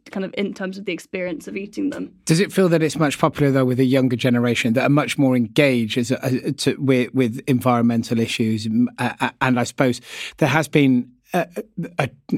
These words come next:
Speaker 2: a trend or a fashion for the celebration of vegetables and how great they are, and a move to veganism or vegetarianism, even if it's only for short periods of times or one day a week? Or i-, is, is there much more of an engagement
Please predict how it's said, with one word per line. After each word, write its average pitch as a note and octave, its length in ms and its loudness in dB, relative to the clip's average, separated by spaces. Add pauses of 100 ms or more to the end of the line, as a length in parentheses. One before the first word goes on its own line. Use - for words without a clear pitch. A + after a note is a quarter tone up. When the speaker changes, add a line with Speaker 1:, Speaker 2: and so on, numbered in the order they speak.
Speaker 2:
a C3+ 60 -4
trend C#3+ 680 0
or B2+ 140 0
a A2+ 60 -4
fashion D3 560 0
for C3 240 0
the B2+ 180 -6
celebration B2+ 720 0
of A2+ 80 -2
vegetables B2 560 -2
and A2+ 120 0
how A2+ 100 -2
great A#2 280 -2
they A#2 140 -2
are, A2+ 200 0
and A2+ 120 0
a A#2 80 2
move B2 380 2
to A#2 160 0 (480)
veganism A#2+ 560 4
or A2+ 60 0
vegetarianism, A#2 960 0
even C#3 260 4
if B2+ 140 -2
it's B2 160 0
only B2 240 2
for A#2+ 180 -2
short A#2+ 360 2
periods A#2 320 0
of A2+ 80 -2
times C3 420 2
or G#2 100 -2
one A2+ 220 2
day A2+ 160 0
a A2 60 0
week? C3 380 2
Or G#2+ 140 0 (380)
i-, D3+ 200 4
is, C#3+ 160 2
is D#3+ 200 0
there E3+ 120 4
much F3 300 2
more E3+ 160 4
of C#3+ 80 2
an C#3+ 60 4
engagement C#3 500 2